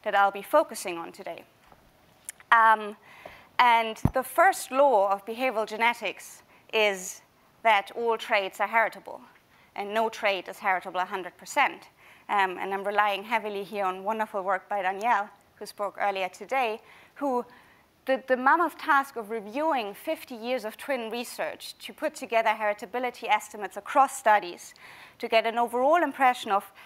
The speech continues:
how heritable are human complex traits.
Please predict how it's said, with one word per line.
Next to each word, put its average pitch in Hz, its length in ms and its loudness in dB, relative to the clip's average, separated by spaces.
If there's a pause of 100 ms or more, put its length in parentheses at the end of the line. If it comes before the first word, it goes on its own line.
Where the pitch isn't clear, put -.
how 269 260 6
heritable 220 720 0 (220)
are 220 240 4
human 220 340 -10
complex 226 500 -2
traits. - 520 -2